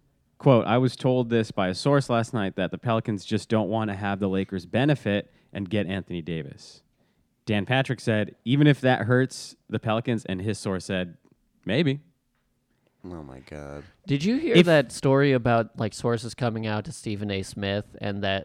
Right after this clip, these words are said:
Speaker 3: the source was just a woman in Jeannie Buss's,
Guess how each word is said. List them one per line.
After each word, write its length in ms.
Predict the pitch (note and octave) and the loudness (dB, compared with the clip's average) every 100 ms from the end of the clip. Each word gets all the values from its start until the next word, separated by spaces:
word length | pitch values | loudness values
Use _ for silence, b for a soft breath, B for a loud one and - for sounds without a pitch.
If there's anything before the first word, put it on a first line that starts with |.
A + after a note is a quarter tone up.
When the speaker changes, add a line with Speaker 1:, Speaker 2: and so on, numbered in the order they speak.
| - | -6
Speaker 3:
the 140 | A2 | -8
source 420 | F#2+ G#2+ G2 G2+ - | -6 -4 -4 -4 -4
was 160 | G2 | -6
just 640 | - G#2+ G2+ F#2 - - b b b _ - | -4 -4 -2 -4 -10 -20 b b b _ -4
a 140 | G2 | -2
woman 640 | F#2+ G#2+ G#2+ A2 G#2+ G#2+ - | 0 0 0 -2 -2 -4 -6
in 200 | G#2+ G2+ | -6 -6
Jeannie 360 | F#2 G2+ G#2 G2+ | -6 -6 -6 -6
Buss's, 720 | F2 F#2+ - G#2 F#2+ F#2 - | -4 -4 -4 -6 -6 -8 -14